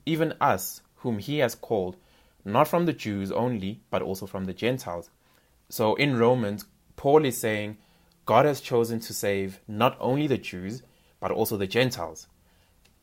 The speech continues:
And where does Paul get this idea from? Where does he, where,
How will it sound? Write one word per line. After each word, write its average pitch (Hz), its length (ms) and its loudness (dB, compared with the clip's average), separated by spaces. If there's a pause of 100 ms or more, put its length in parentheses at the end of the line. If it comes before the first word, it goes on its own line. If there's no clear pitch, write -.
(120)
And 104 220 -2
where 127 240 6
does 147 200 4
Paul 135 240 2
get 110 220 -4
this 107 180 -4
idea 101 360 -2
from? 85 240 -8
Where 101 160 -6
does 117 160 -4
he, 98 200 -10
where, 107 200 -6